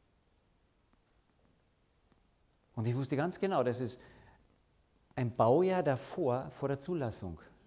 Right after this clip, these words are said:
Das war noch ein altes Modell. Ja? Und ich gebe ihm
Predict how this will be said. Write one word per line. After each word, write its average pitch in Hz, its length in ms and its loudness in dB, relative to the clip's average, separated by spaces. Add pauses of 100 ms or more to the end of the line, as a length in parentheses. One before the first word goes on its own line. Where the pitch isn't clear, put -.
(100)
Das 107 120 -14
war 135 80 -4
noch 131 120 -4
ein 123 140 -2
altes 139 380 -4
Modell. 143 380 -6 (1600)
Ja? 156 120 -10 (1200)
Und 135 160 0
ich 175 160 -6
gebe 139 240 2
ihm 190 160 -2